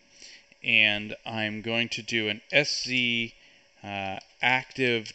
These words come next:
dash list, right? And then we're gonna add the I P or multiple I Ps, uh, depending on how many Smart Zones you have. One nine two dot one six eight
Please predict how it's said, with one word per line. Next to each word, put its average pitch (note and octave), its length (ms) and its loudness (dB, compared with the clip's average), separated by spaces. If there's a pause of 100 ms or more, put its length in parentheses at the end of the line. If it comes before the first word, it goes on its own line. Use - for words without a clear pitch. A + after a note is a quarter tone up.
dash G2+ 500 -2
list, A#2 840 -4 (760)
right? A#2+ 320 0
And A#2+ 160 -4
then A2+ 140 2
we're G#2+ 100 -6
gonna A2+ 160 -4
add G#2+ 600 2 (100)
the A2+ 220 0
I A2 260 2
P A#2 380 2
or A#2 140 -2
multiple G#2 680 0
I F#2+ 140 -2
Ps, G#2+ 580 -4 (100)
uh, G2+ 200 -4
depending G#2 420 -6
on G2 80 -8
how G#2+ 160 -4
many G2 320 -4
Smart G#2+ 360 -6
Zones G2 220 -8
you G2 100 -6
have. G2+ 280 0 (380)
One A2 160 -8
nine G#2 140 -4
two A#2 180 -2
dot G#2 80 -8
one G2+ 120 -6
six - 300 -10
eight C3+ 240 0